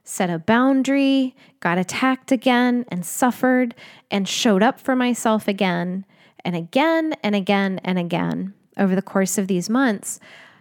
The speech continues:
it got clearer and clear. Like, my internal space got crystal clear. And the suffering peaked, um,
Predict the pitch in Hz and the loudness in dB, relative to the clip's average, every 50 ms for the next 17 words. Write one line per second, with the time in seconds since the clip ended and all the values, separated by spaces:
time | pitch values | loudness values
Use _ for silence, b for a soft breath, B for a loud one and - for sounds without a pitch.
0 | B B _ - 226 - - _ _ _ _ - 214 208 220 240 262 262 247 - | B B _ 0 0 0 0 _ _ _ _ 0 2 4 4 4 4 2 0 -2
1 | - _ _ _ _ _ _ _ _ _ _ _ _ _ _ _ - - _ - | -6 _ _ _ _ _ _ _ _ _ _ _ _ _ _ _ -20 -20 _ -16
2 | - - 240 208 220 214 240 254 254 254 262 269 269 262 262 262 - _ _ _ | -6 -2 0 2 4 4 4 4 4 2 2 2 2 0 -2 -4 -10 _ _ _
3 | - - 180 165 170 - - - - 196 190 202 196 - - 202 196 - 208 202 | -8 -8 -6 -6 -8 -10 -12 -6 -2 0 2 2 2 2 2 0 -2 0 0 0
4 | 202 196 196 - _ - 208 214 240 262 269 - - - 233 202 208 208 214 226 | 0 0 -2 -2 _ 0 0 2 2 0 0 -4 -4 -4 -2 -2 0 0 0 -2
5 | 233 240 233 - - - - - 190 180 180 180 170 - - - 165 165 165 - | -2 -4 -4 -6 -8 -4 -2 0 0 0 0 -2 -4 -6 -8 -4 -4 -4 -4 -6
6 | - b b b b b b b b b b b _ _ _ - - - - 170 | -8 b b b b b b b b b b b _ _ _ -20 -14 -10 -8 -6
7 | 160 180 180 180 226 247 - - - 247 202 - - - 147 - - - - - | -6 -2 2 2 2 2 2 2 2 4 4 2 0 -2 -4 -4 -4 -6 -8 -10
8 | - _ _ _ _ _ _ _ _ _ _ b b b b b b b b b | -14 _ _ _ _ _ _ _ _ _ _ b b b b b b b b b
9 | b b b _ - 208 214 214 208 208 208 208 208 202 202 196 190 - - - | b b b _ 0 2 2 4 4 4 2 2 2 0 0 -2 -4 -6 -12 -18
10 | _ _ _ _ _ _ _ _ _ _ _ _ _ _ _ - 220 214 208 - | _ _ _ _ _ _ _ _ _ _ _ _ _ _ _ -6 -2 -2 -2 0
11 | - 269 269 262 - 320 311 302 285 254 - - - 233 196 180 180 185 - - | 0 0 0 0 0 0 0 2 2 0 0 -2 0 0 2 2 2 0 -4 -8
12 | - - - - - - _ _ _ _ _ _ _ _ _ _ _ _ _ _ | -18 -14 -14 -14 -14 -14 _ _ _ _ _ _ _ _ _ _ _ _ _ _
13 | _ _ _ _ _ _ _ - - _ _ _ _ - 196 190 185 185 185 185 | _ _ _ _ _ _ _ -20 -20 _ _ _ _ -2 0 0 2 2 2 2
14 | 180 180 180 180 180 180 180 | 0 0 -2 -4 -6 -8 -10